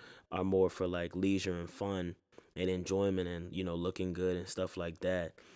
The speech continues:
and just putting up that money so that, you know what I'm saying, you can have more of it later, and you can have it vested in the interests of,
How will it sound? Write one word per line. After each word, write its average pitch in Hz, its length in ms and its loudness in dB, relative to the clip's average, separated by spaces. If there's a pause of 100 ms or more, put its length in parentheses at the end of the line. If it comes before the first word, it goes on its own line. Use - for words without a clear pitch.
(220)
and 92 120 -2
just 95 180 -2
putting 95 260 2
up 95 140 -2
that 87 220 0
money 90 320 0
so 87 180 -4
that, 85 180 -6
you 90 120 -6
know 85 80 -4
what 85 60 -6
I'm 87 100 -8
saying, 87 400 -2
you 82 100 -4
can 82 340 -6 (520)
have 90 280 -2
more 90 220 0
of 82 80 -6
it 87 160 -4
later, 90 400 2 (960)
and 104 120 2
you 82 80 -4
can 87 100 -2
have 92 240 0
it 90 100 -2
vested 85 600 -2
in 92 120 0
the 95 80 2
interests 92 500 0
of, 85 260 -2